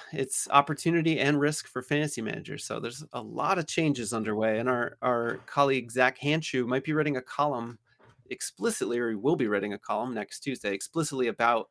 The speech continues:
the impact of all these health and safety protocols, rule changes, and what it means for fantasy managers. So keep an eye out for that column on N B C Sports Edge next Tuesday.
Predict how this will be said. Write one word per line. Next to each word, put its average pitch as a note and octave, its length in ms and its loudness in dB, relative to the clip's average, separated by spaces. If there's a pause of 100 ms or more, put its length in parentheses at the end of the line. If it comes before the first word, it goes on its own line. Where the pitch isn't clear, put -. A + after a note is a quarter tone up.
(120)
the A#2 120 -4
impact B2 460 0
of A2 100 -14
all G#2+ 140 -2
these G#2 240 -6
health A2+ 240 -6
and G#2+ 100 -10
safety B2+ 280 -4
protocols, A2+ 580 -2
rule B2 240 0
changes, A#2 480 -4
and A2 180 -6
what B2+ 160 2
it - 140 -2
means A#2 340 -2
for - 160 -10
fantasy A2+ 500 -2
managers. G#2 600 -2 (360)
So G#2 280 -2
keep E3 240 -2
an A2 240 2
eye A2 180 6
out B2+ 260 4
for G2 180 -10
that G#2 220 0
column G#2 440 -2 (480)
on G#2 100 -4
N G#2+ 120 -2
B C3+ 60 2
C C3 160 0
Sports A#2 360 -2
Edge G#2 340 0 (220)
next - 340 -4
Tuesday. - 380 -8